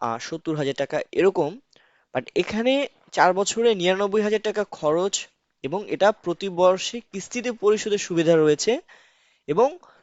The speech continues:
চতুর্থ বর্ষে কিন্তু আমরা আট হাজার টাকা করে ভাতা পাচ্ছি।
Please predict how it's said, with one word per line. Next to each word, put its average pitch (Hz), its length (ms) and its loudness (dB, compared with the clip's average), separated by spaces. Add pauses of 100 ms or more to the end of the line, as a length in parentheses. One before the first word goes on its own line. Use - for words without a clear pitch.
(120)
চতুর্থ 240 400 -2
বর্ষে 247 340 4
কিন্তু 247 280 -2
আমরা 220 300 4
আট 170 220 4
হাজার 196 240 2
টাকা 226 240 -2
করে 254 180 2
ভাতা 151 280 2
পাচ্ছি। - 380 -4